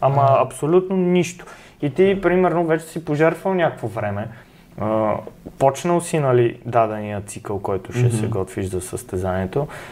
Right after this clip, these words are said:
Speaker 1: И това са неща, които не можеш от днеска за утре да си решиш, почвам, спирам, почвам, спирам, нали, ако ще
Speaker 2: Мгм.
Speaker 1: спреш, ще спреш, ще почиваш. И реших, че няма да спирам веднага в, в момента, в който ни сложиха в локдаун.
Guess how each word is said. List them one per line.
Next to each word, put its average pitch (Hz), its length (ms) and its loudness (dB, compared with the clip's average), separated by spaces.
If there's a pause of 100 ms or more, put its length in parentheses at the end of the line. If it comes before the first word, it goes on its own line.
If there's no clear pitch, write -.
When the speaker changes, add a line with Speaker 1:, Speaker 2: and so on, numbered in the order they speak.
(240)
Speaker 1:
И 139 200 2
това 156 180 4
са 160 160 -2
неща, 165 320 0
които 175 460 2
не 160 180 0
можеш 160 360 2
от 185 100 2
днеска 185 340 0
за 156 100 2
утре 165 180 0
да 139 100 2
си 135 180 -2
решиш, 160 380 0
почвам, 151 300 0
спирам, 127 320 -2
почвам, 123 300 -2
спирам, 110 300 -2
нали, 101 180 -2
ако 104 200 -4
ще - 140 -6
Speaker 2:
Мгм. 113 80 0
Speaker 1:
спреш, 139 260 2
ще - 140 -2
спреш, 139 300 -2
ще - 200 -6
почиваш. 151 560 2 (640)
И 180 460 4
реших, 156 360 -6
че 180 100 -6
няма 175 260 2
да 175 100 2
спирам 139 360 0
веднага 113 440 0
в, 98 200 -4 (280)
в 107 240 -10 (100)
момента, 104 320 -6
в - 60 -16
който 107 280 -2
ни 92 40 -6
сложиха 95 480 -2
в - 160 -6
локдаун. 104 540 0